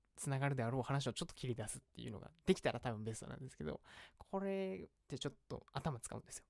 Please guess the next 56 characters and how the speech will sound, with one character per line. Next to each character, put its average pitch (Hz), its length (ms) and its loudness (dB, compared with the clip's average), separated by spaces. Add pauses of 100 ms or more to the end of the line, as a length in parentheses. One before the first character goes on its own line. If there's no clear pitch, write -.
(180)
頭 160 260 4
使 - 140 -6
う 110 60 -6
し、 101 60 -8
自 117 180 -2
分 170 100 2
も 123 100 -4
ち - 80 -4
ょ - 40 -2
っ - 40 -6
と - 80 -8
話 135 440 -2
で 123 80 2
き 131 100 2
な 110 80 0
あ 110 40 -2
か 110 80 -8
ん - 40 -12
の 71 60 -12
で - 60 -8
す - 60 -10
よ。 - 60 -20 (580)
自 143 80 -2
分 165 140 0
が 170 120 2
話 196 220 2
す 202 80 -2
の 185 80 2
が 151 180 2
嫌 185 240 4
で 208 220 4
相 175 180 -2
手 151 120 -4
に 135 80 0
話 139 260 0
し - 60 -12
続 156 160 -2
け 160 80 0
て 156 80 -2
ほ 165 160 -2
し 156 160 0
い - 20 -2
っ 131 40 -8
て 135 120 -2
い - 20 4
う 131 80 4
ん - 20 -2
で 117 160 -2
あ 139 140 2
れ 165 120 4
ば 120 140 2
で 110 120 -2
す 110 80 -10
ね、 110 200 -4 (440)
あ 113 120 -2
の、 104 400 -4